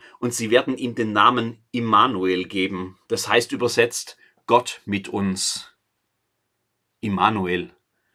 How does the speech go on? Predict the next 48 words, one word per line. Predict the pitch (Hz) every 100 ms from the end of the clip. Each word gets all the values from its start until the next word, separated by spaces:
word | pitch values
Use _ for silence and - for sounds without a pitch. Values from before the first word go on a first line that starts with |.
| _ _
Gott | 120 123 -
mit | 101
uns. | 101 101 98 - - _ _ _ _ - - -
Vielleicht | 127 196 -
haben | 269 202
sie | 180 147 131
es | 127 -
begonnen | 117 101 151 165 123
zu | 135 113
ahnen, | 135 170 131 110 98 - - -
als | 131
er | 135
sich | 147 139
dort | 147
auf | 135 -
den | 143
Berg | 135 147 165
setzte | - 101 - - 110
und | 110 -
anfing, | 139 156 - 127
sie | 123 127
zu | 117 123
lehren. | 110 120 139 95 95 - _ _ _ _ _ -
Er | -
redete | 104 117 113 101 110
über | 95 98
Gott | 123 -
wie | 113
keiner | - 113 117
vor | - 160 175
ihm. | 131 117 110 104 - - - - - _
Die | - 131
Menge | 151 185 214 151
um | 156
sie | 151 135
herum | 139 208 220
kam | 147 127 123
näher | 127 180 160
und | 143 131
spitzte | - 185 185 - 175
die | 143
Ohren, | - 226 233 160
um | 139
keines | 139 151 156 -
seiner | 139 139
Worte | 151 156 185
zu | 160
verpassen. | 143 135 180 196 127 101